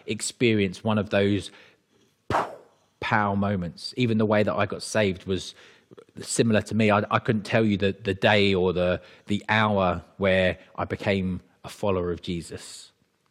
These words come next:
I know that as a, a young child, I wanted to follow Jesus.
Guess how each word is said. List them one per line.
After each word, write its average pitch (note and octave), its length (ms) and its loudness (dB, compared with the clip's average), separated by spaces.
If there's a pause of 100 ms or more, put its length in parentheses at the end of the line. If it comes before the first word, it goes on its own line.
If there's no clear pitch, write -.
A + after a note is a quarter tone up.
(160)
I G2 80 -2
know F#2+ 180 4
that F2+ 140 0
as F2+ 180 0
a, F#2 240 0 (220)
a G#2 100 -2
young G#2 320 2
child, F#2+ 460 0
I F#2+ 400 2 (360)
wanted G#2 260 -2
to - 100 -14
follow F#2+ 260 0
Jesus. - 720 -12